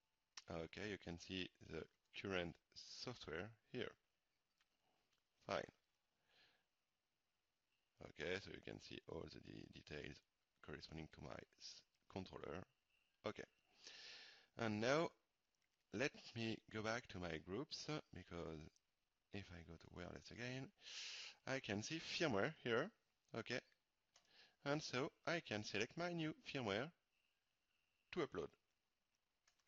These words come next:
You can see, oops, sorry, I have a meeting. You can see here, so the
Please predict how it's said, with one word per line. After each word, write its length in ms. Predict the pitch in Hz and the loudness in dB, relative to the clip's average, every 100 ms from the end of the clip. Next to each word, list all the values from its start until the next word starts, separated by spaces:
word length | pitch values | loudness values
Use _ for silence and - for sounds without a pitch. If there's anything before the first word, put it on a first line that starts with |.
| _ _ _ - - - | _ _ _ -20 -10 0
You 140 | 104 | 2
can 220 | 110 104 | 4 2
see, 260 | - 104 101 - _ _ _ _ _ - | 2 2 2 0 _ _ _ _ _ -8
oops, 200 | - - - _ | -6 -6 -14 _
sorry, 160 | - - - | -10 -10 -8
I 80 | - | -10
have 220 | - - | -8 -8
a 40 | 73 | -6
meeting. 280 | - - 107 135 - - - - - - - | -6 -6 -8 -10 -12 -8 -4 -4 -4 -6 -2
You 160 | 139 147 | 0 0
can 240 | 135 120 117 | 2 2 2
see 340 | - 127 113 | 0 4 4
here, 500 | 104 120 127 151 160 - | 4 2 4 6 6 2
so 400 | - 120 113 - - _ _ _ _ _ - 92 | 0 6 6 4 -4 _ _ _ _ _ -10 -2
the 140 | 95 | -2